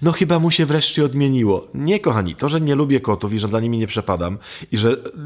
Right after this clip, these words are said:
miliard, gazylion razy więcej wolę psy, to nie znaczy, że u-, uważam, że kotów nie powinno być, że nigdy o nich nie mówię, nie? To nie znaczy, że nie, że ja polubiłem koty. Dzisiaj będzie ciekawostka,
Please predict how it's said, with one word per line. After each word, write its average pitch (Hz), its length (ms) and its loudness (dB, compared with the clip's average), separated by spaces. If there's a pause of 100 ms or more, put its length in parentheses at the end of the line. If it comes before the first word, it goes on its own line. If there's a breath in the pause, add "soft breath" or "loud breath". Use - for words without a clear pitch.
(120)
miliard, 143 680 2 (100)
gazylion 131 680 2
razy 107 220 -2
więcej 113 340 0
wolę 101 220 0
psy, - 340 -4 (440 loud breath)
to - 80 -2
nie 123 100 2
znaczy, 170 300 0
że 117 300 0
u-, 143 320 -12
uważam, 107 340 0
że 98 120 -2
kotów 95 280 -4
nie 98 100 0
powinno 92 360 -2
być, 98 160 -2
że 95 140 -2
nigdy 95 180 -2
o 98 40 -2
nich 98 160 -4
nie 113 80 0
mówię, 87 280 -2
nie? 104 160 -8
To 127 140 -12
nie 156 40 -6
znaczy, 165 140 -2
że 117 100 0
nie, 107 140 0
że 98 120 -2
ja 104 120 -2
polubiłem 98 380 -2
koty. 87 220 -8
Dzisiaj 156 120 -2
będzie 131 200 -2
ciekawostka, 120 460 -4